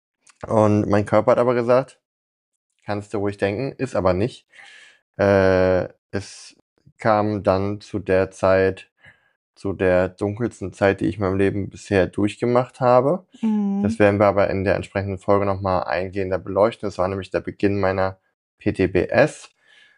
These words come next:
Speaker 1: Und, äh, in der Vergangenheit habe ich oft das nicht ausgesprochen, äh, weswegen einige von euch vielleicht gar nicht wussten, was das ist. P T B S ist eine posttraumatische Belastungsstörung.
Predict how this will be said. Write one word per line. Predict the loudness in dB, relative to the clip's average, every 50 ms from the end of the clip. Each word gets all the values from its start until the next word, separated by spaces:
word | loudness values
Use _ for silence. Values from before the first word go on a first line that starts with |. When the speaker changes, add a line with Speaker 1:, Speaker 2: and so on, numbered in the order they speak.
| _ _ _
Speaker 1:
Und, | -2 2 2 2 2 2 -2 -2
äh, | -2 0 2 2 2 2
in | 2
der | 0 0
Vergangenheit | 0 2 2 2 4 2
habe | 2 0 0
ich | 0 0
oft | 0 0 0 -2 -6 -6
das | -6 -6 -6 -6
nicht | -6 -6 -6 -8 -6 0
ausgesprochen, | 2 2 2 2 0 -4 -4 -4 -6 -6 -2 2 2 2 2 0 0 0 0 0 0 0
äh, | 0 2 4 4 4 4 4 2 0 -2 _ _ _ _ _ _ _ _
weswegen | -10 -6 -4 -4 -2 0
einige | 0 0 0 0 0
von | -2 0 0
euch | -2 -2 -2
vielleicht | -4 -6 -4 -2
gar | -2
nicht | -2 -2 -2
wussten, | -4 -6 -4 -4
was | -4 -4 -4
das | -2 -2
ist. | -4 -4 -4 -8 _ _ _ _ _ _ _ _ -2
P | 0 2 2
T | 4 4
B | 4 4
S | 4 4 2 2 -2
ist | -10 -8 -6
eine | -4 -4 -2 -2 -4 -4 -6 _ -4
posttraumatische | -2 -2 -2 -2 -6 -8 -4 -2 -2 0 2 0 0 0 -4 -8 -12 -10 -6
Belastungsstörung. | -2 2 2 2 2 0 -6 -8 -8 -8 -4 -2 0 0 0 -2 -4 -6 -8